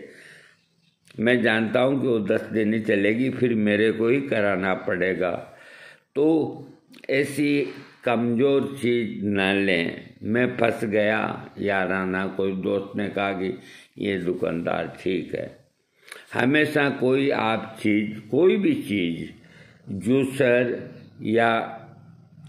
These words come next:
ग्राइंडर या कोई भी मशीन आप ख़रीदते हैं तो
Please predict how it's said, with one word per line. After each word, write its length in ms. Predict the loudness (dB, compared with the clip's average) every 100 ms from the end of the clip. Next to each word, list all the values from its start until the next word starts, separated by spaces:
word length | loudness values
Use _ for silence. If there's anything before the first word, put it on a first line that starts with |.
| -8
ग्राइंडर 840 | -2 2 4 4 2 2 2 2
या 220 | 0 2 0
कोई 300 | 2 2 4
भी 160 | 2 0
मशीन 560 | 2 0 0 0 0 0
आप 380 | 0 -2 -2 -2
ख़रीदते 540 | 0 0 -2 -2 -2
हैं 240 | -2 -2 -4 -8 -20 -20 _ _
तो 160 | 0